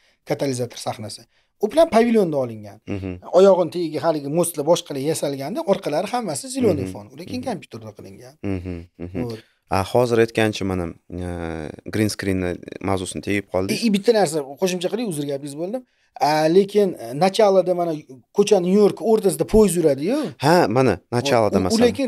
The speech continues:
Speaker 1: realniy qilingan. U
Speaker 2: Hmm.
Speaker 1: haqiqatdan borib shahar yopishgan, rostdan mashinalarni taxlashganda, haligi poyezdni tagida o'zi g'ildirak bo'lgan ekan,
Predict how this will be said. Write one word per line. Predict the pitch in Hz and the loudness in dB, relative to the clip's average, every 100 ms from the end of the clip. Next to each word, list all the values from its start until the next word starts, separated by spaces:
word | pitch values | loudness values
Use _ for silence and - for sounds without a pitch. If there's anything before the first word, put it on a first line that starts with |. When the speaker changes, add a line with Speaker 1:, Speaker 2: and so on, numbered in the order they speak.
| 147 | -4
Speaker 1:
realniy | 139 226 254 202 | 2 4 4 -2
qilingan. | 180 139 117 101 | -4 -8 -10 -10
U | 110 | -2
Speaker 2:
Hmm. | 110 | 0
Speaker 1:
haqiqatdan | 104 190 - 196 | 0 -2 -2 -2
borib | 175 147 | 0 0
shahar | - 156 175 151 | -2 2 2 4
yopishgan, | 143 175 - - 147 | 4 2 0 -10 -8
rostdan | 151 160 - 160 | -6 -6 -6 -4
mashinalarni | 156 147 147 139 | -4 -4 -8 -6
taxlashganda, | 156 147 151 127 127 131 190 240 _ _ _ | -6 -6 -6 -8 -10 -8 -6 -6 _ _ _
haligi | - 170 170 170 | 0 0 0 2
poyezdni | 185 196 202 202 | 4 4 2 -4
tagida | - 190 165 208 | -4 -4 0 2
o'zi | 202 165 | 2 4
g'ildirak | 170 196 202 | 4 6 6
bo'lgan | 165 147 123 | 2 0 -6
ekan, | 113 117 | -12 -12